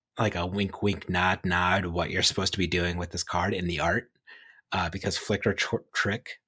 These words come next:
um, she is dodging, uh, a ninja attack, and, uh, one of the best things you can block with this is gonna be a Surging Strike. So that's kind of a cute wink, wink, nod, nod kind of a deal in the art, right?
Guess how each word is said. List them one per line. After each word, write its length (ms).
um, 680
she 360
is 280
dodging, 680
uh, 500
a 60
ninja 560
attack, 460
and, 840
uh, 480
one 120
of 60
the 80
best 240
things 200
you 60
can 120
block 260
with 120
this 260
is 160
gonna 160
be 120
a 60
Surging 380
Strike. 420
So 480
that's 180
kind 200
of 80
a 80
cute 320
wink, 260
wink, 300
nod, 360
nod 260
kind 240
of 80
a 60
deal 240
in 80
the 120
art, 180
right? 260